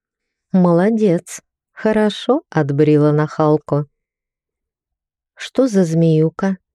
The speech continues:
уточнила Клеточка, прихлёбывая свой напиток. Соня вздохнула, огляделась и склонилась к уху подопечной. «Говорят, что она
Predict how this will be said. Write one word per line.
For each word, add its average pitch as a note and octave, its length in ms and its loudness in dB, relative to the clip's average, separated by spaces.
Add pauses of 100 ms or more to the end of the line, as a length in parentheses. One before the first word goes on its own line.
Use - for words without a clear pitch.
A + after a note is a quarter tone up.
(440)
уточнила D#3 640 -2
Клеточка, D#3 640 -4
прихлёбывая D3+ 760 -2
свой D#3 300 -4
напиток. D3+ 680 -4 (1200)
Соня G3 420 0
вздохнула, D3 840 -4 (460)
огляделась D#3+ 920 -2 (420)
и E3 100 -2
склонилась D#3 840 -2
к - 120 -10
уху D#3+ 240 -2
подопечной. C#3+ 840 -4 (1120)
«Говорят, F#3 540 0
что - 240 -6
она F3+ 260 0